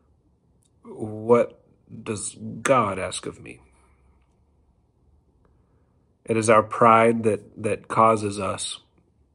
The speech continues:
um, to need to be heard. So you have the, the young guy who wants to be a pastor and who wants to be a preacher, right?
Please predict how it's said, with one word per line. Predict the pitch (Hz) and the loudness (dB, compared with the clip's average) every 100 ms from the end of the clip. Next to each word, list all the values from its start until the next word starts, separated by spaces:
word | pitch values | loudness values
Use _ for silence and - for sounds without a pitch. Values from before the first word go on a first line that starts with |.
| _ | _
um, | 113 98 101 | -14 -12 -12
to | - | -12
need | 104 104 107 113 | -8 -2 -2 -2
to | 104 | -4
be | 95 | -6
heard. | 92 98 92 104 123 - _ _ _ _ _ _ _ _ _ _ _ _ _ _ _ | -8 -8 -10 -10 -14 -20 _ _ _ _ _ _ _ _ _ _ _ _ _ _ _
So | - 117 | 0 2
you | 117 | 4
have | 117 113 | 6 4
the, | 107 104 101 - _ _ _ _ _ _ _ _ _ _ _ - _ _ _ _ _ - | 4 2 2 -4 _ _ _ _ _ _ _ _ _ _ _ -20 _ _ _ _ _ -4
the | 117 | 0
young | 107 107 117 110 | 0 4 4 4
guy | 107 101 101 101 - _ _ _ _ - | 2 2 0 -6 -12 _ _ _ _ -4
who | 110 104 101 101 _ _ _ _ _ _ _ _ _ _ _ _ _ _ _ - | -2 -2 -6 -12 _ _ _ _ _ _ _ _ _ _ _ _ _ _ _ -6
wants | 110 107 - | -4 -4 -6
to | 107 | -8
be | 101 95 | -6 -4
a | 92 90 85 82 113 _ _ | -6 -6 -8 -12 -18 _ _
pastor | - 98 - - - - _ _ _ - | -12 -12 -10 -12 -14 -16 _ _ _ -16
and | 95 | -12
who | 101 | -12
wants | 90 - - | -12 -14 -16
to | |
be | - - | -14 -14
a | |
preacher, | - - 101 - - - - | -12 -8 -8 -8 -12 -12 -12
right? | 107 107 - | -10 -10 -12